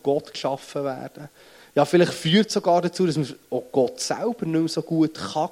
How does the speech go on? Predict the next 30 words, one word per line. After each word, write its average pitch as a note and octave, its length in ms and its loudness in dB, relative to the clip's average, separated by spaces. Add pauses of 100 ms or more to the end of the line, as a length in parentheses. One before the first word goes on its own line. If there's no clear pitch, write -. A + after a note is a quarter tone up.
sehen. F3+ 500 -6 (540)
Verständlicherweise, D#3+ 1000 -4
wenn B2+ 40 -6
doch C#3 160 -6
wir D3+ 300 2
als B2 140 -2
Abbild C3 420 -2
von - 140 -12
Gott - 420 0 (260)
so - 140 -4
viel B2+ 220 -6
Schlimmes D3+ 420 -4
machen. D#3 500 -10 (1700)
Wie E3+ 160 0
kann F3 360 4
der E3+ 80 -2
Mensch D#3+ 360 2
ein - 160 -10
Abbild F#3+ 580 -2
sein F3 400 -10 (400)
und C3+ 240 -4
gleich F3 460 -6 (340)
so C3 420 -2
handeln? F3 540 -10 (1400)
Besonders D#3 420 2
auch D3 140 0
den - 160 -8
anderen D#3+ 460 -4
Menschen D#3+ 340 -8
gegenüber, D3 540 -8